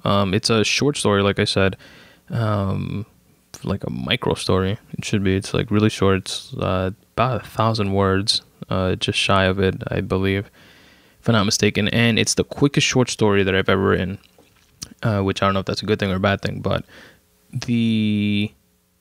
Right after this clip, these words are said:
I started writing it on Christmas, actually on the twenty-fifth.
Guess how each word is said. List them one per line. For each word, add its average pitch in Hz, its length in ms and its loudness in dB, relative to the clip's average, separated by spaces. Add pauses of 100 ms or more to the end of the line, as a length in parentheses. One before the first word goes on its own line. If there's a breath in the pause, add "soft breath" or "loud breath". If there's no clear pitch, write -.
(220)
I 107 200 2
started 113 260 0
writing 110 220 0
it 98 100 2
on 107 160 0
Christmas, - 640 -6
actually 104 400 0
on 101 140 -2
the 98 180 0
twenty-fifth. 95 1000 0